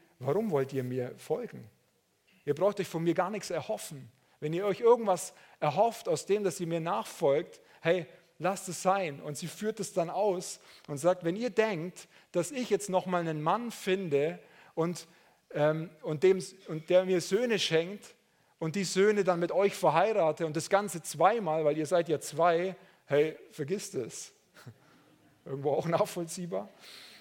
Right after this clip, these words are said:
So, sie sagt, „Wenn es das ist, warum ihr mir nachfolgt, hey, dann lasst es.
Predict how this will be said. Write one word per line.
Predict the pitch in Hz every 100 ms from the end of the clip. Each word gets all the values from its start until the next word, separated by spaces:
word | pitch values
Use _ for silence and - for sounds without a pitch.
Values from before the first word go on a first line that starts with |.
| - _ _ _
So, | -
sie | 160 196
sagt, | 202
„Wenn | 190 185
es | - -
das | 233 247 - - -
ist, | 392 233 - -
warum | 156 175 202
ihr |
mir | 190 170
nachfolgt, | 170 220 - - 143 147
hey, | 151 160
dann | 143
lasst | 151 185 - 127
es. | 110 - -